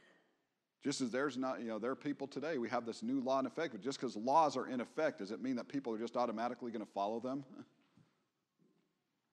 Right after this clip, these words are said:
We know people don't follow their laws. That's how Jim was able to stay out, you know, t-, t-, and he had a job for all those years, right? 'Cause people didn't follow the law.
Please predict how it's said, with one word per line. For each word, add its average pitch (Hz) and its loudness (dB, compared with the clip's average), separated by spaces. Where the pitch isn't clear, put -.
We 104 -4
know 160 4
people 113 0
don't 110 0
follow 117 4
their 104 -2
laws. 139 4
That's 135 0
how 127 2
Jim 127 -6
was 107 -4
able 104 -2
to 110 -2
stay 117 -2
out, 135 2
you 98 -8
know, 120 -4
t-, 120 -10
t-, 107 -14
and 101 -6
he 120 -4
had 135 2
a 110 -2
job 139 4
for 135 2
all 147 4
those 147 2
years, 160 0
right? 127 2
'Cause 117 -8
people 165 -2
didn't 127 -2
follow 143 6
the 131 2
law. 160 0